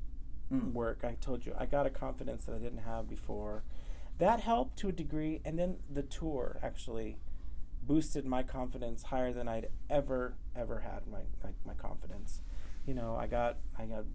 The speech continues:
Speaker 2: wonderful, I was received very well, and, um, and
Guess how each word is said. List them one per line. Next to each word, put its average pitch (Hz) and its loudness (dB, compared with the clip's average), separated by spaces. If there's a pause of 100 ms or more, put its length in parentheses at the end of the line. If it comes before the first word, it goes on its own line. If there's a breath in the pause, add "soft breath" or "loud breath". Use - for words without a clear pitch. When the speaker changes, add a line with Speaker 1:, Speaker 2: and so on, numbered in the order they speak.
(220)
Speaker 2:
wonderful, 123 -4
I 135 0
was 127 0
received 170 0
very 139 4
well, 127 4 (380 loud breath)
and, 123 0
um, 117 -2 (1300)
and 147 0